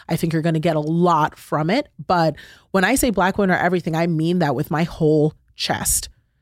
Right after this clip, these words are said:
And you can fight me on it. And the reason why I say that is because of the fact that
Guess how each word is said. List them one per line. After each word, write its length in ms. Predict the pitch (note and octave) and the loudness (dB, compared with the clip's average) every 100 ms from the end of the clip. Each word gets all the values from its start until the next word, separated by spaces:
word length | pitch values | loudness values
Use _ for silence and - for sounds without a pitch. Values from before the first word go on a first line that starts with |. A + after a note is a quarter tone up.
| _ - | _ -4
And 140 | E3+ | 0
you 80 | E3 | 0
can 180 | D#3 D3 | -2 -6
fight 400 | - - C#3+ - | -6 -4 -4 -4
me 120 | C#3+ | -8
on 200 | G2 E2+ | -8 -10
it. 100 | - _ _ _ _ _ | -16 _ _ _ _ _
And 180 | F3+ E3+ | 0 2
the 60 | D#3+ | 2
reason 340 | E3+ F3 F#3 | 2 2 2
why 160 | E3 D3 | 0 -2
I 100 | D#3 | -4
say 260 | - D#3+ | -2 0
that 200 | D#3+ C#3 | 0 0
is 160 | C3 C#3+ | -2 -8
because 600 | D3+ D3+ - - F#3 F3 | -10 -10 -8 -2 0 2
of 100 | D3+ | 0
the 100 | C#3 | -2
fact 320 | C3+ C3 B2 | -4 -6 -4
that 280 | C#3 C#3 C3+ | -6 -4 -6